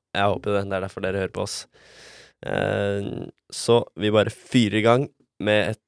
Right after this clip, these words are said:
spørsmål fra Bollerud på Instagram her.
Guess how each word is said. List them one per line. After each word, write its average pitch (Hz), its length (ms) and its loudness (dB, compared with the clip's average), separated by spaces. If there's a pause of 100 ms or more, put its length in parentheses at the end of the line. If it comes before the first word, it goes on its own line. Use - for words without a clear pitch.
spørsmål - 560 -8
fra 101 220 -4 (120)
Bollerud 98 440 0 (320)
på - 180 -2 (100)
Instagram 104 540 -6
her. - 80 -8